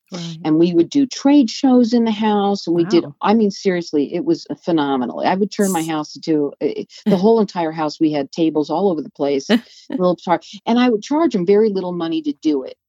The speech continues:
Speaker 2: So it was not, everything I do is what I call cheap and cheerful.
Speaker 1: Cheap and
Speaker 2: And
Speaker 1: cheerful.
Speaker 2: so,
Speaker 1: <laughs> I
Speaker 2: yeah,
Speaker 1: like,
Speaker 2: that's what
Speaker 1: that's
Speaker 2: I say.
Speaker 1: great.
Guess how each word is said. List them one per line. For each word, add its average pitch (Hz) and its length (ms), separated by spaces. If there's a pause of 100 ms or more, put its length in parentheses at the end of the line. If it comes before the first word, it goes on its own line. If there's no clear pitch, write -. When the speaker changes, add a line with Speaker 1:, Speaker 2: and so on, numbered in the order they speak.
Speaker 2:
So - 140
it 156 40
was 156 160
not, 175 320
everything 220 380
I 190 100
do 165 240
is 156 120
what 151 140
I 160 140
call 147 260
cheap 151 300
and 143 100
cheerful. - 560 (280)
Speaker 1:
Cheap 196 280
and 202 140
Speaker 2:
And 330 80
Speaker 1:
cheerful. 233 180
Speaker 2:
so, 165 320 (220)
Speaker 1:
<laughs> - 160
I 226 60
Speaker 2:
yeah, 190 180
Speaker 1:
like, - 40
Speaker 2:
that's - 200
what 202 100
Speaker 1:
that's 160 100
Speaker 2:
I 156 40
say. - 320 (120)
Speaker 1:
great. - 280